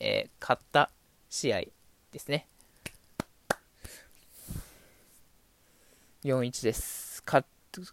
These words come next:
お-、もうここで、もうまじ-、えー、山本と宮城でもう勝ち越しできた、でき-、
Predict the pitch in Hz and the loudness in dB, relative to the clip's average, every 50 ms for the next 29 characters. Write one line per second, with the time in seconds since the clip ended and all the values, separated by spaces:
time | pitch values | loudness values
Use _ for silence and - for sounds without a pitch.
0 | - - _ _ - _ _ _ _ _ _ _ - _ _ _ _ _ _ _ | -20 -20 _ _ -20 _ _ _ _ _ _ _ -20 _ _ _ _ _ _ _
1 | - - 147 _ _ - - _ _ _ _ - 175 170 - - 175 160 - - | -14 -14 -14 _ _ -20 -20 _ _ _ _ -4 -4 -4 0 0 -2 0 2 2
2 | 175 165 160 - _ _ _ _ - 165 170 165 147 131 123 143 160 165 151 151 | 2 2 2 -4 _ _ _ _ -4 2 4 4 4 4 0 -2 0 0 0 0
3 | 143 160 165 165 175 - - _ _ _ - 151 147 135 127 123 120 113 - - | 0 0 0 0 -2 -6 -10 _ _ _ 0 4 6 6 6 6 6 4 2 0
4 | - - 160 156 160 160 156 156 156 - 151 147 - 147 151 147 147 123 123 135 | -2 0 2 2 4 2 0 -2 -2 -4 -4 -2 -2 -2 0 2 0 0 0 0
5 | 151 170 165 160 151 131 123 - - - - - - 135 - 127 135 143 - - | 0 0 0 0 0 -2 -4 -6 -10 -14 -12 -8 -8 -6 -4 2 2 2 2 4
6 | - 101 87 - - - 139 151 156 - - | 0 0 0 0 -8 -4 -2 -2 -2 -2 -4